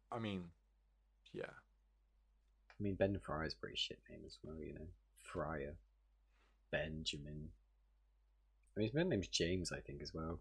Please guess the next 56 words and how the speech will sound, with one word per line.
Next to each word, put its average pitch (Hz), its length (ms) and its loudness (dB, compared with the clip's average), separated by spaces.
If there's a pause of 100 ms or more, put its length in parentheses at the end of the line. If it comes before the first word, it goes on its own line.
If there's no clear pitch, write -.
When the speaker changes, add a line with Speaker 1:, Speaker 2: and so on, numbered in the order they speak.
Speaker 2:
<gasps> - 120 -12
Speaker 1:
I 143 40 -6 (600)
Speaker 2:
B 92 180 4
J. 92 180 4
Speaker 1:
mean 104 140 8 (300)
Speaker 2:
<laughs> - 260 -18
B - 140 -4
J 82 100 -2 (160)
Fryer. 95 300 -6 (1000)
Speaker 1:
Well, 180 120 12
he, 202 60 10
he 196 60 4
would 185 60 6 (140)
Speaker 2:
Dude, 196 200 10
Speaker 1:
get 180 140 10
Speaker 2:
I - 40 4
Speaker 1:
to - 40 8
Speaker 2:
hope 147 80 12
he - 140 6
Speaker 1:
choose 147 80 8
Speaker 2:
can't 127 80 6
Speaker 1:
his 98 120 0
name, 117 280 4
though, 80 160 4
when, 90 220 -2
when 98 120 2
you 98 80 0
do 98 140 -2
Speaker 2:
At 87 160 6
least 147 180 8
my 110 140 10
Speaker 1:
equity, 95 80 8
Speaker 2:
name's 78 100 4
Speaker 1:
so 95 100 4
he 78 140 0
would 107 80 2
have 101 100 0
been 101 80 0
Speaker 2:
interesting, - 20 -
Speaker 1:
able 107 140 4
to, 85 60 2
Speaker 2:
Land. 78 100 0
Speaker 1:
like, 90 140 2 (180)
Speaker 2:
How 127 60 2
many 147 100 4
people 127 200 4
do 120 60 6
you 113 60 6
Speaker 1:
choose 104 120 8
Speaker 2:
know 92 60 8
Speaker 1:
his 82 100 2
Speaker 2:
the 85 60 6
last 104 140 6
Speaker 1:
name. 87 120 4
Speaker 2:
name 78 100 0
Land? 73 360 -2